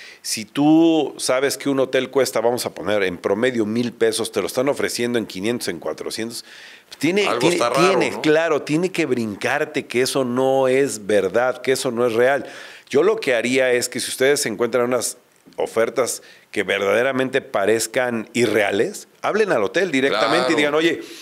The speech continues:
Speaker 1: estoy entrando a tu página web en este momento y estoy viendo una promoción que tienes de ac-,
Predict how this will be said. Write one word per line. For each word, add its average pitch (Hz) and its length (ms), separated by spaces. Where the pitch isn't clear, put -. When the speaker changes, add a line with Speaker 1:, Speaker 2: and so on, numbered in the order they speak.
Speaker 1:
estoy 170 280
entrando 175 360
a 160 100
tu 123 160
página 131 500
web 131 360
en 110 140
este 131 260
momento 120 480
y 143 40
estoy 135 200
viendo 147 200
una 127 100
promoción 101 420
que 120 100
tienes 151 440
de 104 100
ac-, - 220